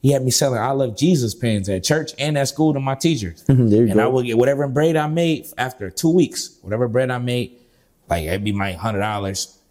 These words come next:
Speaker 1: He like, "Yo, you keep half, give me the other half." You know what I mean? That, that was that in third and fourth grade. So he teaching me, you know what I mean? You get out here and work, you make profit, bro.
Speaker 2: Mm-hmm.
Speaker 1: And then I did newspapers. I was doing,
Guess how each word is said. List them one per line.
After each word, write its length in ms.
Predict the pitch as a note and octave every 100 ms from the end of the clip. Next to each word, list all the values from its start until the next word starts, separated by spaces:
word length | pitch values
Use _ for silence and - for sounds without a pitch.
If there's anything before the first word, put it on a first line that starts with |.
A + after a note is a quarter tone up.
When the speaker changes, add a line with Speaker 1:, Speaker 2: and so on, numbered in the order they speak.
| _ _
Speaker 1:
He 200 | G2 G2
like, 220 | F2+ F2
"Yo, 60 | F2+
you 160 | F#2+ A2
keep 220 | - A2
half, 460 | A2+ A2+ A2 - F2
give 140 | G2+
me 60 | G#2+
the 120 | G#2+
other 200 | G2+ E2+
half." 360 | F2 D#2+ D2 - _ _
You 60 | F2
know 80 | G2
what 40 |
I 40 | G2+
mean? 260 | B2 A#2+ F#2+
That, 160 | C3
that 140 | B2 G#3+
was 160 | A2+
that 220 | A2 B2+ A2
in 120 | G2+
third 240 | B2+ D#3+
and 100 | E3
fourth 260 | D#3 F#3+ E3
grade. 380 | F#3+ C4 A2 - - _ _ _
So 140 | -
he 80 | D#3
teaching 340 | - E3 D#3+
me, 140 | D#3+ F3
you 60 | C#3
know 80 |
what 60 | D3
I 40 |
mean? 140 | D3+ D#3+
You 60 |
get 100 | D#3
out 100 | D#3+
here 140 | E3 D3
and 80 | B2+
work, 300 | G#3+ G#3 - _ _ -
you 120 | A#2
make 280 | C3+ D3 -
profit, 500 | D#3 B3 - G#2 E2+
bro. 220 | A#2 D3+
Speaker 2:
Mm-hmm. 180 | G2 F#2+
Speaker 1:
And 80 | G2
then 120 | A#2
I 80 | B2
did 280 | A2+ G#2 E2
newspapers. 760 | C3+ E3+ - C#3+ E3+ E3 F#3 B2
I 80 |
was 200 | G#2 F#2+ F2+
doing, 260 | G#2 G2